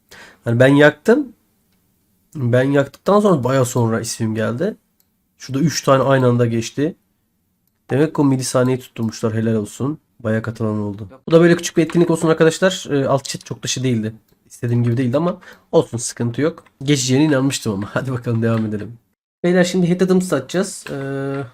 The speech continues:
arkadaş gelsin. Ya, yan çarın çözünürlüğü çok kötü, okuyamıyorum ki. Warrior Human mı yazıyor ismi, öyle bir şey. Bu Dex üçlüyü satacağız, on beş buçuk G B. Ha, burada, burada, ben atayım, dur. O attı zaten, şöyle. Dex üçlüyü veriyoruz.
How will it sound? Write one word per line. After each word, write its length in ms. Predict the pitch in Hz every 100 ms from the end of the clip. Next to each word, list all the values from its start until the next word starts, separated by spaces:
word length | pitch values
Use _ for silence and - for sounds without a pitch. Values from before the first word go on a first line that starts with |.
| _ _ _ -
arkadaş 400 | 139 147 139 -
gelsin. 440 | 139 131 160 180 _ _ _ _ -
Ya, 120 | 147
yan 200 | 131 156
çarın 440 | 156 185 185 180 - _ _
çözünürlüğü 480 | - 139 151 170 180
çok 220 | 180 185
kötü, 160 | 135 123
okuyamıyorum 460 | 120 139 156 170
ki. 240 | 175 123 120 _ _ _ _ _ _ -
Warrior 380 | 123 127 147 139
Human 340 | 131 151 165
mı 100 | 165
yazıyor 300 | 156 147 143
ismi, 280 | 127 - 123
öyle 180 | 131 123
bir 60 |
şey. 200 | - 123 - _
Bu 320 | 180 185 180
Dex 220 | 151 151 156
üçlüyü 240 | - 175
satacağız, 300 | 156 143 117
on 160 | 139 131
beş 120 | 120
buçuk 180 | - -
G 120 | 117
B. 40 |
Ha, 180 | 170 156
burada, 180 | 160 151
burada, 180 | 139 127
ben 60 |
atayım, 300 | 131 127 117
dur. 160 | 117 - _ _ -
O 160 | 160 151
attı 220 | 151 147
zaten, 380 | 127 117 147 147
şöyle. 580 | - 127 117 139 147 - _ _ _ _ _ _ _
Dex 300 | 139 143 -
üçlüyü 320 | 147 - 156 147
veriyoruz. 320 | 147 127